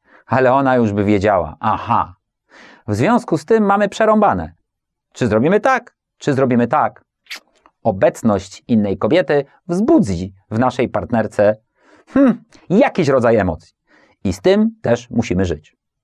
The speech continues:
Żart? Humor? Troszkę tak. Podwaliną jednak tego zachowania jest to,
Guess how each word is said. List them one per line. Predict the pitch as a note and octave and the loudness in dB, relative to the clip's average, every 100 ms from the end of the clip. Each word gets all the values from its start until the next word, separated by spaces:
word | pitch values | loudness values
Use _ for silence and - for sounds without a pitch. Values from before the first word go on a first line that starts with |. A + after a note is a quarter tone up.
| _ - - - | _ -20 -20 -6
Żart? | F2+ D3+ A#3+ - _ _ _ _ _ _ _ _ _ | -2 0 -2 -10 _ _ _ _ _ _ _ _ _
Humor? | - D#3 E3 F3+ F3+ _ _ _ _ | -2 2 2 2 -4 _ _ _ _
Troszkę | - A#3+ - B2 | -4 -4 -2 -4
tak. | D3+ F2+ - _ _ _ _ _ _ | -2 -4 -8 _ _ _ _ _ _
Podwaliną | - G2 F2+ A2 F3+ A2 | -8 -4 -2 -2 -2 -2
jednak | F2+ D#2+ E2+ | -2 -6 -8
tego | - G2 | -8 -6
zachowania | F2 F2 G2 D3 A2+ G#2+ - _ _ _ - | -4 -2 -2 0 -2 -2 -8 _ _ _ -10
jest | F2 - | -10 -4
to, | C#3 B2+ C3+ | 0 2 0